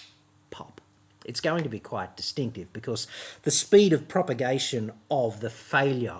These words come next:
of a piece of tempered glass is roughly five times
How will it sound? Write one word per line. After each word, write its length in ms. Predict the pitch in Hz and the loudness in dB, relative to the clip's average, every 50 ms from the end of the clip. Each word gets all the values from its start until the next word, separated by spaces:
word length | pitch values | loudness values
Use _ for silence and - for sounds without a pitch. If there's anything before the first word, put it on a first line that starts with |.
| - - | -12 -10
of 160 | 123 110 - | -10 -8 -6
a 100 | 110 98 | -6 -8
piece 300 | - - - 117 113 - | -8 -8 -8 -8 -8 -8
of 80 | 98 - | -10 -10
tempered 340 | - 151 127 110 117 104 | -6 -6 -6 -6 -6 -8
glass 540 | 110 - 160 175 165 151 139 127 - - - | -4 0 2 2 2 2 2 0 0 0 -2
is 240 | 135 127 120 - - - - - - - - | -2 0 -2 -2 -4 -6 -16 -20 -20 -6 0
roughly 560 | - 156 156 156 - 160 147 147 143 139 - - _ _ _ _ _ _ _ _ _ - | 2 2 2 2 2 2 4 4 2 0 -2 -8 _ _ _ _ _ _ _ _ _ -20
five 480 | - - - 208 196 185 170 - - | -8 -4 -2 0 0 0 -2 -4 -6
times 920 | - - 196 180 175 156 131 117 107 107 95 87 101 - - - - - | -8 -6 -4 -4 -2 -2 -2 -2 -4 -6 -6 -6 -4 -2 -2 -4 -4 -8